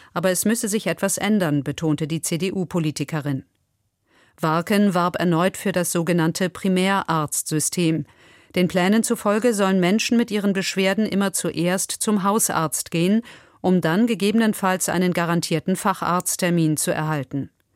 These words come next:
Das Gesundheitsministerium verspricht sich davon mehr Effizienz.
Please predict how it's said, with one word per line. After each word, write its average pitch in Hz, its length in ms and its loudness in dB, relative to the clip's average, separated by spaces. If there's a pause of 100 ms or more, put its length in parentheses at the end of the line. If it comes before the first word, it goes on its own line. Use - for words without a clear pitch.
(440)
Das 175 180 -2
Gesundheitsministerium 202 1160 0
verspricht - 520 -4
sich 180 140 -4
davon 175 460 -2
mehr 185 280 0
Effizienz. 170 800 -2